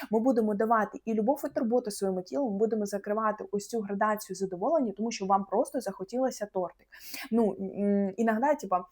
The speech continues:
трава зелена, знаєте, небо голубое. Це не те, що там якийсь емоційний голод, вам просто захотілося тортик. Все. І ви розумієте, що ви і дали і турботу, і любов своєму тілу, але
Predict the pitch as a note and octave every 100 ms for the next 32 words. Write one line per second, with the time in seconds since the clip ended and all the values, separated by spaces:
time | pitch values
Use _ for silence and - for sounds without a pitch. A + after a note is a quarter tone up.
0 | - - - B3 A#3+ G3+ G#3 D#4 F#4 G#3+
1 | G#3 B3 B3+ G3+ A#3+ A3 G3+ G#3 F#3+ G3+
2 | F3+ F3 G3+ G3+ G#3+ C4+ G#3 G3 F#3 F#3+
3 | D4 G#3+ G3+ F#3+ B3+ G#3+ F#3+ F#3+ F3 A3
4 | C#4 C5+ - A#3 G3+ G3 B3+ B3 - -
5 | F3 E3 - - - G#3+ - _ - -
6 | - - - - - - - - B3+ B3
7 | D#4 D4 B3+ C4+ C#4 G3 - A#3+ D4 B3
8 | A3+ B3+ C#4+ B3 A#3+ C#4+ B3+ A3+ A#3 G3
9 | F#3+ G3 G3 F#4+ - D4+ B3+ A3+ A3+ A3
10 | G3 - G#3+ D4